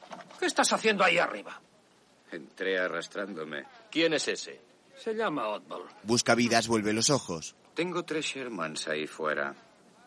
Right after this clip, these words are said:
Speaker 3: Ya, ¿de qué equipo dispones?
Speaker 2: En estos momentos, de ninguno.
Speaker 3: ¿Quién es tu oficial de mando?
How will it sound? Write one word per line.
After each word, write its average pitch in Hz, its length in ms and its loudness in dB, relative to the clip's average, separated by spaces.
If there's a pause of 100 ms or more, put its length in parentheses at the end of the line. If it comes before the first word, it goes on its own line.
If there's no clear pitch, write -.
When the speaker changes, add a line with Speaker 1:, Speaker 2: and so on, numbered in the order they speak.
(440)
Speaker 3:
Ya, 82 280 -2
¿de 110 140 0
qué 165 120 -4
equipo 160 300 -2
dispones? 73 560 -6 (840)
Speaker 2:
En 190 160 4
estos 190 320 0
momentos, 156 880 -2 (360)
de 123 200 -2
ninguno. 73 720 -8 (3500)
Speaker 3:
¿Quién 185 200 -4
es 151 100 -6
tu - 80 -4
oficial 95 340 0
de 82 100 -6
mando? 69 380 -10